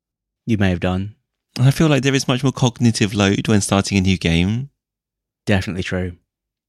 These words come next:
Speaker 2: And the, the on-ramp for a new game is at least two hours for me.
Speaker 1: Yeah.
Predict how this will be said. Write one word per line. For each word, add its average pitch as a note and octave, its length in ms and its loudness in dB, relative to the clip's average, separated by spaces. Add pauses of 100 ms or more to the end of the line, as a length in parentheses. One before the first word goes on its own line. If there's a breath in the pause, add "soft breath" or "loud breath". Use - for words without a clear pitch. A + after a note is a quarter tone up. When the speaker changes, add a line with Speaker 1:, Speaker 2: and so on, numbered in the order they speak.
(540)
Speaker 2:
And G#2 400 4 (120)
the, A2 300 0
the A#2 200 2
on-ramp G#2 680 0 (220)
for A2+ 100 -4
a G2+ 40 2
new G2 120 2
game F2 260 0
is E2+ 180 -4 (520)
at A2+ 80 2
least G#2 360 0
two G#2 160 0
hours E2+ 340 0
for - 120 -4
me. F2+ 320 -4 (720)
Speaker 1:
Yeah. F2+ 280 -2